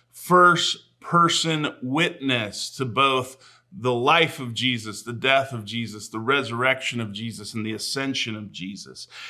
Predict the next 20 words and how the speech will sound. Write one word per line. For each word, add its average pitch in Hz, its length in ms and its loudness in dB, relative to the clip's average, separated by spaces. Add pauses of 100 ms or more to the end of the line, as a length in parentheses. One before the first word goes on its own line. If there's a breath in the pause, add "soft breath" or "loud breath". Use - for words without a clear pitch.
(120 loud breath)
And 156 100 4
he 151 80 6
says, 151 500 6
"This 170 560 2
is 175 420 0
the 165 120 0
word 170 520 2
of 127 200 -4
life, 139 500 4
the 135 120 -4
one 170 340 4
that 139 220 2
we 175 260 -2
proclaim 160 760 0
to 120 140 -10
you." 107 160 -4
And 107 80 -6
he 117 80 -6
says 123 380 -2
this, 117 400 0